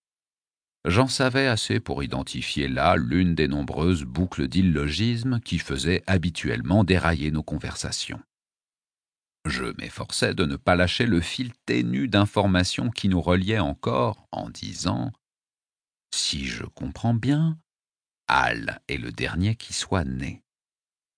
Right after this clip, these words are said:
qui soit revenu. Mais d'autres, après lui, reviendront ? » Je n'étais même pas certain de comprendre ma propre question.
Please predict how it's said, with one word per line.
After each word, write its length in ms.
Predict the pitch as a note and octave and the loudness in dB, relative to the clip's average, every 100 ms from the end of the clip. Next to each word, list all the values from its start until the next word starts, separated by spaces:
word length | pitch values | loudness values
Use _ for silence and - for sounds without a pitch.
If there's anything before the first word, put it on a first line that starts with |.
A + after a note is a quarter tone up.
| _ | _
qui 100 | - | -4
soit 340 | D#2+ - C#2+ - | -2 0 -2 -4
revenu. 840 | - - D#2 F2 F2 G2+ G2 C#2 - _ _ _ _ _ _ _ _ _ _ _ _ | -12 -4 2 2 4 2 2 -2 -6 _ _ _ _ _ _ _ _ _ _ _ _
Mais 200 | E2+ E2 | 2 2
d'autres, 680 | C2 F2 A#2 D#3 D#3+ - - _ _ - | 4 2 2 0 -4 -12 -16 _ _ -4
après 400 | B2 - - C2+ | -4 -4 -6 -4
lui, 420 | C#2 G2+ C#3+ F3+ _ _ _ _ _ | -2 -2 -2 -6 _ _ _ _ _
reviendront ? » 880 | - E2 E2+ G2+ G#2 G2+ A2 F#3 G#3 _ _ _ _ _ _ _ _ _ _ _ D#2 | -4 -2 2 4 4 4 2 2 -2 _ _ _ _ _ _ _ _ _ _ _ -6
Je 160 | F2 | 4
n'étais 300 | G2 G2 E2 | 6 6 2
même 220 | D#2 D2 C2 | 0 -2 -2
pas 120 | D2+ | -2
certain 380 | - - - E2 | -2 -4 -2 -2
de 80 | |
comprendre 500 | A#1 - - F2 E2+ | -2 -6 -4 -2 -2
ma 120 | C2 - | -4 -6
propre 340 | - B1+ - | -6 -6 -8
question. 500 | - - - - | -8 -8 -10 -12